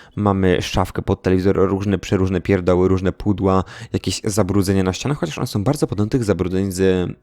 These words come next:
wampirów, więc wiecie, jak się to wszystko połączy, to można fajną, niezłą ruderkę stworzyć, a ja często do takich ruderek pobieram mody,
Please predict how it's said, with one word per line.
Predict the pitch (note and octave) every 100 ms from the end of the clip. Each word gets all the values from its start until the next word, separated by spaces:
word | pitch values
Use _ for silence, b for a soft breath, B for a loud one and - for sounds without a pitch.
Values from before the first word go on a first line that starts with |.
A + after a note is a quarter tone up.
| -
wampirów, | B2 B2+ - - G#2 F2+ F#2 C3+ B B B B
więc | A2+
wiecie, | G2+ F#2+
jak | -
się |
to | -
wszystko | B2+ -
połączy, | - A2 G#2
to |
można | G#2 G2 F2+
fajną, | - A2+ A2 G#2 -
niezłą | G2+ F2 F#2+ G#2
ruderkę | C#3+ G#2 F#2 G#2
stworzyć, | - C3 B2+ G#2
a |
ja | G#2+
często | G#2+ G#2
do | G2
takich | G2 G2
ruderek | - F#2+ F#2
pobieram | - F#2 F2+ F2
mody, | F2+ A2 G#2